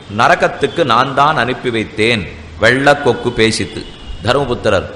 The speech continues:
"அதை செய்வதற்கு நீ யார்? என் தம்பிகள் எந்த விதமான பாபமும் புரியவில்லையே, நாங்கள் தர்மமாகத்தானே நடந்து கொண்டிருக்கிறோம், நீயே அனுப்பிச்சே.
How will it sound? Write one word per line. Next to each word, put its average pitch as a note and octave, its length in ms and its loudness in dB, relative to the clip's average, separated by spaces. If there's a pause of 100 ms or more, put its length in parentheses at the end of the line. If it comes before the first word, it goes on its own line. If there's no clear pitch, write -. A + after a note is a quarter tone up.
(160)
"அதை B2 260 0
செய்வதற்கு C3+ 580 0
நீ A2+ 200 -4
யார்? A#2+ 280 0 (340)
என் A#2 260 0
தம்பிகள் C#3 440 0
எந்த A#2+ 220 0
விதமான C3 440 0
பாபமும் C#3+ 540 2
புரியவில்லையே, B2 640 -2 (340)
நாங்கள் A#2 440 0
தர்மமாகத்தானே C#3+ 800 2
நடந்து B2+ 300 2
கொண்டிருக்கிறோம், A#2 560 0 (280)
நீயே D3+ 240 0
அனுப்பிச்சே. C3+ 400 0